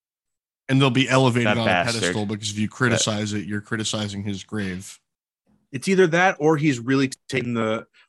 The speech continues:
Speaker 3: the criticism of the show to heart, because he's tried to distance himself as well, saying, like, "Oh, I ha-, I was not involved with the last seasons at all." But whereas we all know he, he gave them all the major plot points.
Speaker 2: Yeah.
Speaker 3: Um,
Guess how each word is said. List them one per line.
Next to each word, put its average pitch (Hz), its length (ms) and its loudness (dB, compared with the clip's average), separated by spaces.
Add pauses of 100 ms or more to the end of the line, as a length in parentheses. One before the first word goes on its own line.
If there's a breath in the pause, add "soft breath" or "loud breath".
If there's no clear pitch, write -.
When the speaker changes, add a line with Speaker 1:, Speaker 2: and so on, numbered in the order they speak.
(120)
Speaker 3:
the - 80 -10
criticism 120 520 -2
of 104 120 -4
the 104 80 -6
show 110 280 -2
to 104 120 -4
heart, 107 320 -2
because 110 220 -6
he's 110 180 -8
tried 113 300 -2
to - 120 -20
distance 117 380 -8
himself 113 420 -4
as 104 140 -8
well, 107 180 -2
saying, 110 240 -4
like, 104 220 -6 (380 loud breath)
"Oh, 139 180 2
I 135 100 4
ha-, 135 240 -2
I 135 120 -2
was 143 200 0
not 135 180 0
involved 117 480 0
with 113 120 -8
the 117 80 -6
last 107 280 -2
seasons 113 320 -10
at 107 80 -6
all." 113 200 2
But 104 140 -4
whereas 107 420 -2
we 117 80 0
all 113 160 4
know 107 400 0 (640 soft breath)
he, 117 360 -4
he 120 200 -6
gave 110 340 -2
them 113 400 -4
all 107 200 -4
the 104 100 -8
major 104 300 -6
plot 101 300 -8 (160)
points. - 280 -10 (840)
Speaker 2:
Yeah. - 160 -12 (160)
Speaker 3:
Um, 107 400 -2